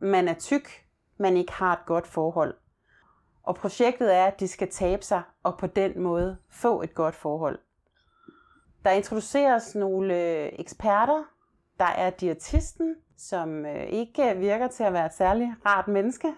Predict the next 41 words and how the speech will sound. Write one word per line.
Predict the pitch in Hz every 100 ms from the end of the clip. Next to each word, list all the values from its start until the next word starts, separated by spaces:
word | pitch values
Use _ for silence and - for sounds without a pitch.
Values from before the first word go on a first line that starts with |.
| -
i | 240
det | 240
her | 247
program. | 226 214 226 240 - _ _ _ _ -
Hun | 320
har | 294 277 196
en |
plan. | 185 285 302 254 247 -
Hun | 254 247
laver, | 208 214 214 214 202
øh, | 170 - - - - - 185 -
planer | 269 262 220
for | 202 214
de | - 214
her | 214 214 202
seks | - 240 -
deltagere, | 254 269 277 220 196
og, | - 208 202 190
øh, | 180 175 175
det | 254
er |
bare | - 170
en |
skudsikker | 170 233 240 233 185
plan. | 220 208 185
Hvis | 185
de | - 190 185 -
følger | 220 233
den, | 220 202 -
så | 220
vil | 196 190
de |
tabe | 180 175 170 -
sig | 185
så | -
og | 165
så | 170 175
meget. | 143 143 156 165 _ _ _ _ _ _ _ _ _ _ - - - - _ _
Den | 220 214
plan | - 247 240 185 175 180 _ -
problematiseres | - 196 196 196 190 180 185 - 226 165 - - -